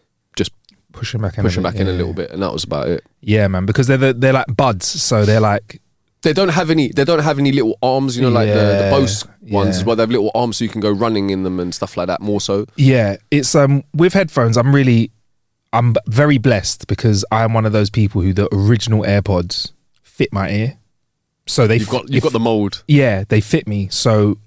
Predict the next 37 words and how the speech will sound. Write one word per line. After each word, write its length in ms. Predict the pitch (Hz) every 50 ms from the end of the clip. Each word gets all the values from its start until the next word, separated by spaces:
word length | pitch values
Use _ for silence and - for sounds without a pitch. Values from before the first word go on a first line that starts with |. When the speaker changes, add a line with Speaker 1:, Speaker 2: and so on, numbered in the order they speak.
| _ _ _ _ _ _ _
Speaker 2:
I 160 | 135 135 139
have 180 | 139 127 - -
tried 220 | - 135 127 113
lots 180 | 123 139 - 139
of 60 | 139
other 120 | 123 127
headphones, 420 | 120 135 127 - 110 98 95 95 87
but, 160 | - - -
you 140 | - 104 110
know, 80 | 101 98
on 80 | 101
the 60 | 92
desk 200 | 87 117 101 - -
in 60 | 98
front 140 | 80 107 95
of 40 | 95
me 60 | 98
now, 80 | 101
I've 80 | 92 90
got 80 | 98 -
the 140 | 92 98
O 80 | 98 98
G 340 | 90 - - 98 92 92 87 -
AirPods, 560 | - 101 101 95 - 98 92 90 - - - - _ _
um, 380 | - 92 90 87 87 87 82 95 - -
like, 120 | - - -
the 40 | 92
second 480 | - - - - 120 107 107 95 90
generation, 420 | - - 101 101 101 98 87 - 87
but 60 | 90
whatever. 300 | 87 - - 87 87 - - - - - - _ _ _ _ _ _ _
But 140 | - 113 104
if 60 | -
they 100 | 127 120
don't 480 | 110 98 - 156 147 151 151 143 -
fit 260 | - - - 160 - -
your 160 | 117 113